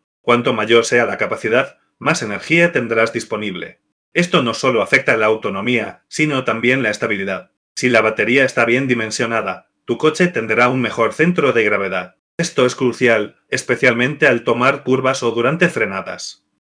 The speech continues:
Capacidad de la batería, autonomía, K M, estabilidad treinta K W H, ciento cincuenta baja, sesenta K W H, trescientos media, cien K W H, quinientos alta. Como puedes ver,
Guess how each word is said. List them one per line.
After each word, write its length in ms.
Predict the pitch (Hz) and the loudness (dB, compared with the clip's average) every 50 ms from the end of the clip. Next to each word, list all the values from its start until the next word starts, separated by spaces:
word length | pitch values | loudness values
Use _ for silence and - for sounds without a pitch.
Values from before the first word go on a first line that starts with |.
| _ _ | _ _
Capacidad 580 | - 135 127 - 113 110 - 117 117 120 123 - | -2 0 0 2 0 -2 -2 0 2 2 2 0
de 80 | - 123 | 0 0
la 80 | 120 113 | 0 0
batería, 460 | 113 107 - 117 104 117 131 139 131 | 0 -2 -2 -2 0 2 2 2 0
autonomía, 720 | 120 117 - 113 107 101 104 113 139 147 143 139 135 139 | 0 -2 -4 -4 -4 -4 -4 -4 -4 -2 0 -2 -2 0
K 200 | - 107 107 113 | 0 0 0 0
M, 220 | 117 113 107 107 110 | -2 -4 -4 -6 -6
estabilidad 680 | 104 - - 110 90 104 107 117 113 139 151 147 - | -6 -4 -4 -4 -4 -2 -2 0 2 2 0 0 0
treinta 520 | - 139 135 135 139 135 113 110 107 - | 0 0 0 0 -2 -2 -4 -4 -4 -2
K 120 | - 110 110 | -2 -2 0
W 420 | 113 117 120 110 110 110 110 113 | 0 0 0 0 0 0 2 2
H, 260 | 120 131 127 - 143 127 | 0 0 0 -4 -6 -4
ciento 400 | - 123 120 120 117 - 110 - | -2 -2 -2 -2 -4 -6 -6 -6
cincuenta 460 | - 123 - - 117 123 127 120 110 | -6 -8 -6 -6 -6 -4 -4 -2 0
baja, 300 | 117 117 113 - 143 135 | 0 0 0 0 -2 -2
sesenta 640 | - 123 117 - 131 131 - - 127 120 120 - | -2 -4 -4 -2 -4 -4 -4 -4 -4 -4 -4 -4
K 120 | - 110 117 | -2 -2 0
W 500 | 113 123 123 117 117 110 113 107 110 120 | 0 0 2 2 2 0 0 2 0 0
H, 300 | 147 - - 175 165 156 | 0 0 -2 -2 -2 -2
trescientos 680 | - 139 117 110 - 123 120 110 104 - 113 104 110 123 | -2 -2 -2 -2 -2 -2 -2 -2 -2 -4 -4 -4 -4 -4
media, 360 | 123 139 147 151 151 135 127 | -4 -4 -2 0 0 -2 0
cien 340 | - 127 120 123 135 139 131 | 0 -2 -2 -2 -2 -4 -2
K 120 | 127 110 | -2 0
W 480 | 113 113 120 117 110 113 113 110 117 131 | 0 0 0 0 0 0 0 2 2 0
H, 320 | 143 - - 170 156 - | 0 0 0 -2 -2 -2
quinientos 680 | - 117 117 113 120 123 123 120 113 107 101 - - | -4 -4 -2 -2 -2 -2 -2 -2 -4 -4 -4 -4 -4
alta. 380 | 131 143 147 143 - 127 120 - | -4 -4 -2 -2 -2 -4 -2 -2
Como 280 | 120 113 117 110 104 | -6 -6 -6 -6 -6
puedes 300 | - 131 135 131 131 120 | -4 -2 -2 0 -2 0
ver, 300 | 120 117 113 113 110 - | 0 0 0 0 -2 -6